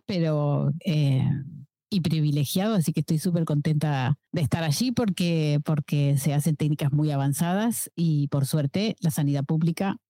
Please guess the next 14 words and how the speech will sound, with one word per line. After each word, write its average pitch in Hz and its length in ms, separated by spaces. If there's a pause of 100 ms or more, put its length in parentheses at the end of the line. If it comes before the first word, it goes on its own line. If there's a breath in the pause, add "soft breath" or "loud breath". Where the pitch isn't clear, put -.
(120)
lo 156 160
pone 165 260
al 170 80
servicio 160 400
de 170 80
la 165 80
gente, 180 420 (180)
de, 135 420
de 127 100
la 131 120
gente 180 440
común 170 360
y 202 40
corriente. 147 560